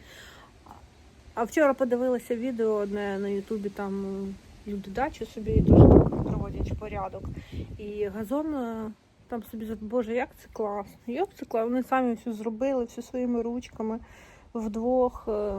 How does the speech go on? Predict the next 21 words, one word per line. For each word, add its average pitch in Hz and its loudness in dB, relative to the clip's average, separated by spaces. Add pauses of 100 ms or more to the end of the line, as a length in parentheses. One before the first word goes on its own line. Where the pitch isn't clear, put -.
(300)
молодці. 226 -6
І 233 -6
мені 254 0
прям 247 -2
теж 226 -2 (520)
хочеться, 269 -2
я 247 0
розумію, 247 -4
що 262 -8
це 262 -12 (180)
такий 269 -8
мені 262 -2
геморрой 262 0
зараз 233 -4
буде. 226 -4 (960)
Але 226 -6 (1000)
я 247 2 (220)
підготувала, 220 -2
он 233 -2
туди 202 -8
навіть 208 -6